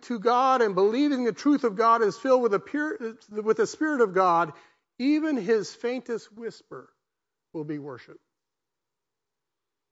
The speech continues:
Are you aware of the presence of Christ in your life?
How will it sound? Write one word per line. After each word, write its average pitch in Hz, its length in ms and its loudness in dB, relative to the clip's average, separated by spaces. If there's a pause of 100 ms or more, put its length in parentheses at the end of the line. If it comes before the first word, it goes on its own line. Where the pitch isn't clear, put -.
(520)
Are 202 160 -4
you 294 240 2
aware 196 420 -2
of 214 80 -10
the 175 80 -6
presence 214 460 -10
of 151 120 -16
Christ 190 440 -12
in 170 80 -10
your 160 160 -10
life? 117 360 -16